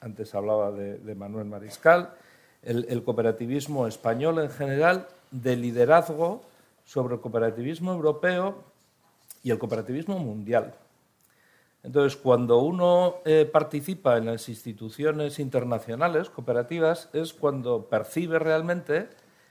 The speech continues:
que para que somos modelo de otros muchos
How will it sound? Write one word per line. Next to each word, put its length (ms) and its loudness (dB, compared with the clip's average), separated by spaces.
que 140 4
para 420 4
que 140 -4
somos 440 0
modelo 600 -4
de 300 -2
otros 500 -4
muchos 840 -8